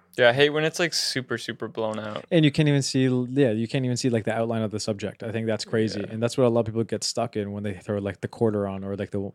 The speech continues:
Speaker 2: the half
Speaker 1: Yeah,
Speaker 2: on.
Speaker 1: yeah.
Speaker 2: But the one eighth, I find, is just, it's been, it's been a nice medium, and it's not, again, it's not meant to be used every single time. There
Speaker 1: Yeah.
Speaker 2: are tons of filters. Like, even Tiffen alone has, like, thirty different filters that you
Speaker 1: Yeah.
Speaker 2: can kinda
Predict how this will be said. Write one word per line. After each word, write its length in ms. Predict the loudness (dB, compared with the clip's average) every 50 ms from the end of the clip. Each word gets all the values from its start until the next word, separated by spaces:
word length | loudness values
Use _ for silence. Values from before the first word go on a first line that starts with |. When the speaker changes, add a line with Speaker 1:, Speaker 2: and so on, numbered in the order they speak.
| _ _ -12
Speaker 2:
the 80 | -6
half 240 | -2 0 0 2 2
Speaker 1:
Yeah, 280 | 0 0 -2 -2 -2 -4
Speaker 2:
on. 60 | -6 -8
Speaker 1:
yeah. 280 | -8 -8 -8 -8 -10 -12 -14 _ _ _ -4
Speaker 2:
But 100 | -2 -2
the 60 | 0
one 180 | 0 2 4
eighth, 220 | 4 4 4 2 0
I 100 | -4 -6
find, 340 | -4 -4 -4 -2 -2 0 0
is 160 | 0 -2 -2 -2
just, 340 | -4 -6 -6 -8 -10 -12
it's 120 | -12 -10 -6
been, 180 | -6 -6 -6 -6
it's 200 | -6 -8 -6 -2
been 120 | -2 0
a 40 | 0
nice 440 | 2 2 0 0 0 -4 -6 -4 -2
medium, 260 | 0 2 2 0 0
and 100 | -2 -6
it's 160 | -6 -6 -2
not, 280 | 0 2 0 0 0 -4 _ -18 -12
again, 380 | -6 -2 -2 -2 -2 -2 -8 -12 _ _ _ _ -20
it's 140 | -12 -6 -4
not 140 | -4 -2 -2
meant 160 | -2 -4 -4
to 60 | -4 -4
be 80 | -4
used 360 | -4 -4 -4 -4 -4 -6 -8 -14 _ _ -4
every 400 | -4 -4 -4 -4 -6 -6 -6 -6
single 380 | -8 -8 -8 -6 -6 -6 -8
time. 460 | -8 -8 -10 -8 -6 -6 -6 -8 -8
There 180 | -6 0 2 4
Speaker 1:
Yeah. 60 | 6
Speaker 2:
are 140 | 6 4 4
tons 340 | 0 -4 -6 -4 -4 -4 -6
of 60 | -10
filters. 460 | -10 -10 -10 -8 -8 -10 -10 -10 -10 -10
Like, 140 | -10 -12 -12 _ _ _ _ _ _ 0
even 400 | 2 4 4 6 4 4 2 0
Tiffen 380 | -2 0 0 0 0 0 -4 -4
alone 340 | -2 0 0 0 -2 -4
has, 460 | -6 -6 -4 -4 -4 -4 -6 -8 -12 -12
like, 180 | -14 -14 _
thirty 460 | _ _ 4 4 4 4 2 -2 -2
different 340 | -2 -2 -4 -4 -6 -14 -6
filters 340 | -6 -4 -4 -4 -6 -6 -6
that 100 | -6 -6
you 100 | -4 -4 -4
Speaker 1:
Yeah. 20 | -4
Speaker 2:
can 240 | -4 -4 -4 -6 -10
kinda 400 | -6 -6 -6 -4 -6 -8 -8